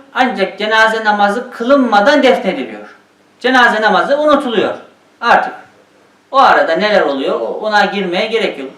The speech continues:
Bir sebepten dolayı cenaze namazı kılınmıyor ve defnediliyor.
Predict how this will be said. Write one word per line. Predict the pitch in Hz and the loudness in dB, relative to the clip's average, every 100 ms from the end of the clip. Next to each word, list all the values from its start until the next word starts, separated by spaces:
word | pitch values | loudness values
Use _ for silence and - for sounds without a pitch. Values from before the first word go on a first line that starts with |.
| - - | -18 -12
Bir | |
sebepten | - 220 190 - 190 180 | -4 0 0 -2 -4 -4
dolayı | 156 147 143 | -2 -2 -2
cenaze | 208 196 175 175 | -2 0 0 0
namazı | 151 135 - - | -4 -4 -6 -6
kılınmıyor | 233 247 240 247 262 262 - _ _ _ - | -4 -2 0 0 0 -2 -12 _ _ _ -2
ve | 254 | 2
defnediliyor. | 269 262 185 127 113 104 | 4 2 -2 -6 -8 -12